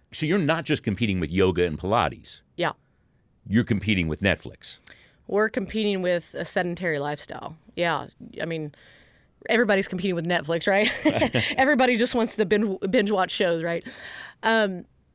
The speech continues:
Speaker 2: yeah, we're competing against people, you know, being complacent and not wanting to move and wanting to lay on the couch or, you know, wanting to, you know, or feeling the necessity to work more. Um,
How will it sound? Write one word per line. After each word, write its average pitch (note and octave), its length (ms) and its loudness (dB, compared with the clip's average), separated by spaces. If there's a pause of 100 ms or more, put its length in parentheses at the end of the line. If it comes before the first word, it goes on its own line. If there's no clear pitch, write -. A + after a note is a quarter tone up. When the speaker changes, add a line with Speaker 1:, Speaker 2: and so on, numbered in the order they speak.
(380)
Speaker 2:
yeah, C#4+ 280 4
we're A3+ 220 2
competing A#3+ 800 -4
against G3+ 560 -2
people, F#3+ 640 0 (480)
you A3 100 2
know, G#3 140 4
being A3 240 2
complacent A3+ 600 2
and G3 120 0
not G#3+ 200 2
wanting A3 220 0
to G3+ 60 0
move A#3+ 400 0
and G3 120 0
wanting G#3+ 220 0
to G#3 60 0
lay G#3 160 0
on G#3+ 60 0
the G3 60 -2
couch B3 560 -2
or, F#3 320 0 (380)
you F#3+ 140 -4
know, G#3+ 180 2
wanting G#3+ 400 0
to, G3+ 520 0 (760)
you G3 80 -2
know, G3 360 0 (100)
or F#3+ 140 -2
feeling A3 440 0
the G3 80 2
necessity G3 580 0
to F#3+ 80 0
work F3+ 300 0
more. A#3 500 0 (540)
Um, E3 560 -2